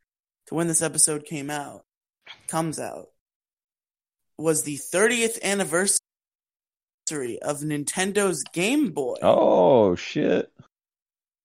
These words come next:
Speaker 1: It was released in Japan in nineteen eighty-nine. Thirty years. Just wanted to share that. The Game Boy was,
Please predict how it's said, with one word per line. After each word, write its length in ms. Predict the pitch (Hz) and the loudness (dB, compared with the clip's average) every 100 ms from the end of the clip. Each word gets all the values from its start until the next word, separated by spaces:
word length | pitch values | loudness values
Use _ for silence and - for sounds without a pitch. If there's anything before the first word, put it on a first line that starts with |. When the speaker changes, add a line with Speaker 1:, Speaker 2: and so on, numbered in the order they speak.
| _ _ _ _ _ _ _ _ - | _ _ _ _ _ _ _ _ -6
Speaker 1:
It 60 | |
was 220 | 170 175 165 | -2 -2 -2
released 360 | 165 196 214 | -2 0 2
in 80 | 190 | 0
Japan 440 | 170 170 196 240 | -4 -2 0 0
in 140 | 190 160 | 0 -2
nineteen 400 | 147 151 165 170 | -2 -2 -4 -2
eighty-nine. 680 | 170 175 180 208 254 175 156 _ _ _ _ _ _ _ _ _ _ _ _ | -2 -4 -2 -2 -2 -4 -10 _ _ _ _ _ _ _ _ _ _ _ _
Thirty 360 | - 147 147 156 | -4 -2 0 -2
years. 640 | 160 196 233 196 - - - _ _ _ _ _ _ _ _ _ _ _ _ _ _ _ _ _ _ _ _ _ _ _ _ _ _ _ | 0 0 0 -2 -4 -6 -10 _ _ _ _ _ _ _ _ _ _ _ _ _ _ _ _ _ _ _ _ _ _ _ _ _ _ _
Just 140 | - 156 | -16 -8
wanted 240 | 156 156 | -6 -4
to 320 | 156 151 156 156 _ - | -4 -4 -4 -10 _ -16
share 320 | - 160 196 | -8 -4 -2
that. 220 | 180 147 | 0 -2
The 80 | 147 | -4
Game 260 | 147 196 208 | -4 -4 0
Boy 220 | 165 156 | 0 0
was, 320 | 147 147 | -2 -8